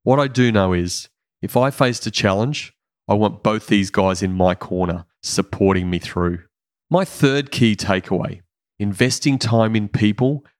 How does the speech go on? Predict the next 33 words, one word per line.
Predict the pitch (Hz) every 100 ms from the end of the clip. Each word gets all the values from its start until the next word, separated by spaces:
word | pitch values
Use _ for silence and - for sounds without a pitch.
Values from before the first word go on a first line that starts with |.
| _ -
builds | 104 98 -
quality | - 117 113 120 127 131 _ _
human | - - 104 101 101 98 _ _
connections. | - 92 85 - 80 85 - - _ _ _ _ -
There's | 135
not | 185
a | 185
truer | - - 147 151 147
example | 123 120 110 110 107
of | 90
this | 95 95 - - _ _ _
than | 101 98
Kaz | - 113 110
and | 107
Matt's | 98 - -
I | 101 101
V | 98 92
F | 90
journey. | - 87 87 90 - _ _ _
What | 160 170
an |
emotional | 147 113 117 131 - 143 120
roller | 110 101 101
coaster | - 90 87 - 78 - _ -
that | 101 -
ended | 107 110 110
in | 104
heartache. | 90 87 85 87 - - _ _ -
Science | - 127 131 139 135 -
just | 107 -
can't | - 110 113 -
fix | - 110 - -
everything. | 98 92 - 80